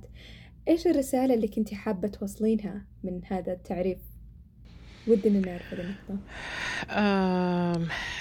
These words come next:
Speaker 2: الرسالة هي كانت طالبة، السائلة كانت طالبة إنها تعرف عن هناء.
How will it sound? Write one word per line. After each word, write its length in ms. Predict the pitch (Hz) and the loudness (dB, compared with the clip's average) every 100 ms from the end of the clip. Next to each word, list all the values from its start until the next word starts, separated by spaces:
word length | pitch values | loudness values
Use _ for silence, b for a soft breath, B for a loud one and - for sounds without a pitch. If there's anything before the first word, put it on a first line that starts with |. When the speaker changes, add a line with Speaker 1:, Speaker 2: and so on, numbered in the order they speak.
| B 208 | B -2
Speaker 2:
الرسالة 560 | 196 208 - 262 226 | 2 2 6 6 6
هي 180 | 226 220 | 6 4
كانت 280 | 220 220 208 - | 4 4 4 6
طالبة، 480 | 269 247 185 208 226 | 8 8 6 4 2
السائلة 800 | - 175 - - 196 185 175 | 0 0 0 2 4 4 2
كانت 300 | 175 202 185 185 | 2 2 2 2
طالبة 380 | 202 208 180 208 | 2 4 4 0
إنها 360 | - 175 175 175 | 2 0 0 2
تعرف 560 | 190 175 165 - - - | 2 2 2 -2 -12 -2
عن 220 | 175 160 147 | 2 2 2
هناء. 260 | 151 143 | 2 2